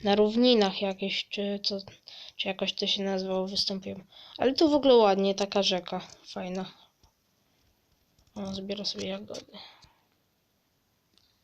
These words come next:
Je, jagody. No, tak fajnie. Dobra.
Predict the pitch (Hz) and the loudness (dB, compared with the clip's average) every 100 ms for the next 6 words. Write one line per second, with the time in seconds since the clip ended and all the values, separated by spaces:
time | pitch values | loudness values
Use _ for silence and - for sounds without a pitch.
0 | _ - - 50 _ - _ 220 208 202 | _ -20 -20 -20 _ -20 _ -6 -2 0
1 | 196 190 196 208 202 196 196 - _ - | 0 -2 -2 0 0 -2 -8 -14 _ -20
2 | - - _ _ _ _ - - - _ | -20 -20 _ _ _ _ -20 -20 -20 _
3 | _ _ _ - - - _ - _ _ | _ _ _ -20 -20 -20 _ -20 _ _
4 | 226 208 240 403 392 - 214 190 196 202 | -2 0 0 -2 -4 0 2 2 -2 -6
5 | - _ _ - 220 202 196 | -18 _ _ -6 0 2 2